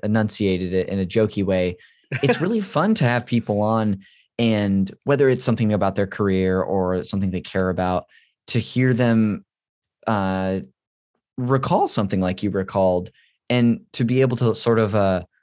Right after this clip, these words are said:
Speaker 1: follow that thread to something about them now, whether it's like,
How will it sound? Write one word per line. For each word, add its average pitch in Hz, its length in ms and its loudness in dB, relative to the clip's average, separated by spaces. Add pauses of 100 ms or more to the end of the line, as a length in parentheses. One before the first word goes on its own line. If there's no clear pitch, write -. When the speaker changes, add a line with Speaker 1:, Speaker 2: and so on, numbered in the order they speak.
(240)
Speaker 1:
follow 147 340 2
that 127 200 0
thread 104 360 0
to 101 260 -2
something 127 340 0
about 101 220 0
them 90 140 -2
now, 78 360 -6 (140)
whether 98 240 0
it's 90 160 -2
like, 92 240 -2